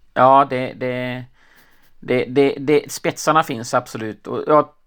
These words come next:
rätt intressanta. Det kanske inte är några färdiga, eh, spelare, men det är på gränsen till sina genombrott. Jag tänker på, på Thulin, jag tänker på Reimer, jag tänker på Jamsen. Alltså det, det,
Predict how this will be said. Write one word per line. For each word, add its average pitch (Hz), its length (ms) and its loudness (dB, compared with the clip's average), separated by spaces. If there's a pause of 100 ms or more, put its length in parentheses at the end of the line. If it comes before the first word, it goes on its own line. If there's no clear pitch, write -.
(280)
rätt - 300 -2
intressanta. 170 760 -2
Det 151 80 -2
kanske 175 320 -2
inte 208 160 -2
är 127 40 -2
några 135 160 -2 (380)
färdiga, 170 760 0 (880)
eh, - 440 -8
spelare, 127 920 2
men 151 160 -2
det 156 320 0
är 139 140 0 (560)
på 185 100 0
gränsen 165 640 0
till 165 220 -2
sina 156 200 -6
genombrott. 117 560 -4
Jag 127 100 0
tänker 131 280 -4
på, 123 240 -2
på - 220 -6
Thulin, 117 580 -4
jag 117 160 -4
tänker 117 280 -6
på 120 140 -4
Reimer, 110 680 0
jag 110 160 -4
tänker 117 320 -8
på 110 140 -6
Jamsen. 113 640 -6
Alltså 127 280 -4
det, 131 220 2
det, 139 280 0